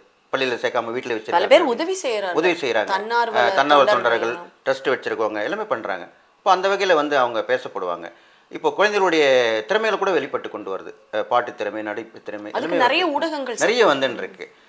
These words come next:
Speaker 1: அ, அதனால, அ, இப்போ பார்க்கும்போது அந்த குழந்தைகளுக்கு உடைய கல்வின்ற வரும்போது ரிஷபராசியில பிறந்த குழந்தைங்க எல்லாமே கண்டிப்பாக அந்த ஆரம்ப கல்வின்னு சொல்லக்கூடிய கல்வியில வளர்ச்சி அடைவாங்க, சேர்ந்துருவாங்க. அ,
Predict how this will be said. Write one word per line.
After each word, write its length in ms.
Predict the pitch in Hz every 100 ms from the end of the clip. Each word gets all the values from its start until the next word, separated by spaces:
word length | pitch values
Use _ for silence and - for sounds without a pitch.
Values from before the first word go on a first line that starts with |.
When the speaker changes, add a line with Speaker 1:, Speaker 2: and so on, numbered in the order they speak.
| _ _ -
Speaker 1:
அ, 60 | 127 120 117 110 113
அதனால, 600 | 165 185 202 135 120 - - _ _ -
அ, 440 | 151 143 135 127 131
இப்போ 200 | 180 202
பார்க்கும்போது 380 | 190 190 180 175
அந்த 120 | 135
குழந்தைகளுக்கு 540 | 185 190 175 151 135
உடைய 220 | 120 117 131
கல்வின்ற 220 | 131 123
வரும்போது 440 | 120 110 117 123
ரிஷபராசியில 480 | 110 - 160 147 127
பிறந்த 220 | 120 117
குழந்தைங்க 280 | 107 120 117
எல்லாமே 360 | 110 110 110 92
கண்டிப்பாக 640 | 135 143 131 113 101 90 - - -
அந்த 260 | 117 107
ஆரம்ப 240 | 101 135 127
கல்வின்னு 300 | 107 104 101
சொல்லக்கூடிய 540 | 104 101 104 98 92
கல்வியில 300 | 117 117 113
வளர்ச்சி 300 | 104 107 -
அடைவாங்க, 380 | 98 95 90 95 - -
சேர்ந்துருவாங்க. 540 | 110 98 90 85 85 - - - _
அ, 60 | -